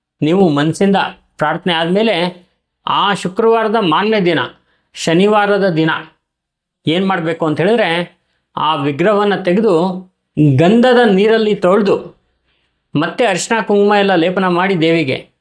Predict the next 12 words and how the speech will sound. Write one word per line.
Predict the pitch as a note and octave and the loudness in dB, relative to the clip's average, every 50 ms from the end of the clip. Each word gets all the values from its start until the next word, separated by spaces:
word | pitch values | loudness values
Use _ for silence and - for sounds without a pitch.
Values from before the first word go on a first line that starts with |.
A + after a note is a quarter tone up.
| _ _ _ _ _ - C3 | _ _ _ _ _ -4 0
ದೇವಿಯನ್ನ | C#3 E3 F3+ F#3 F#3 F#3 F3+ | 0 2 2 2 0 0 -2
ತೆಗೆದಿಟ್ಬಿಡ್ಬೇಕು. | F3 - E3 E3 E3+ F#3 F3+ F#3+ F3+ F3+ F3 D#3+ E3+ E3+ E3+ A3 A3+ B3 B3 A#3+ - _ _ _ _ _ _ - | -2 -2 0 0 0 0 0 -2 -2 -2 0 0 0 0 0 0 0 0 -2 -4 -10 _ _ _ _ _ _ -2
ನೀವೇನು | D3 D3+ D#3 D#3 F3 G#3 B3 B3 | 0 2 2 2 2 2 2 2
ಹಿಂದಿನ | A3+ F3+ F#3 G#3 A3+ A3+ A3 | 2 2 2 2 2 2 2
ದಿನ | A3 A3 G#3+ G#3 | 0 0 0 -2
ಶುಕ್ರವಾರ | - - F3+ F#3 G#3+ G#3+ G#3 G3+ G3 | -2 -2 -2 0 0 2 2 2 0
ಅಕ್ಷತೆ | F3+ D3+ - - - A3 - A#3 | -2 -2 -4 -4 -4 -2 -2 -2
ಹಾಕಿದಿರಲ್ವಾ, | G3+ - - G3+ F3 D#3 D3+ D3 C#3 E3 F#3+ F3+ C#3+ B2+ - - _ _ _ _ _ _ _ _ - | -2 -2 0 0 2 2 2 0 0 0 0 0 -2 -4 -8 -14 _ _ _ _ _ _ _ _ -4
ಆ | - C#3 C#3+ | -2 0 0
ಅಕ್ಷತೆಯನ್ನ | D3 B3 - - A3 G3+ A3 G#3 G3 G3 G#3+ A#3+ A3+ F#3 F3 F#3 G3 G3 F#3 F#3+ - _ _ _ _ _ C#3 | 0 -2 -2 -2 0 0 0 0 2 2 2 2 2 2 0 0 0 -2 -6 -10 -16 _ _ _ _ _ -2
ನಿಮ್ಮ | C#3 D3 D#3+ F#3+ G#3 A3 A3+ A3 | 0 2 2 2 2 2 2 2
ಮನೆಯಲ್ಲಿ | G3+ F3+ E3+ F3 G3 G#3+ G#3 G#3+ A3 A3+ A3+ A#3 C4 C#4 C4+ C4+ - | 2 2 2 2 2 2 2 2 0 0 0 0 0 -2 -4 -6 -12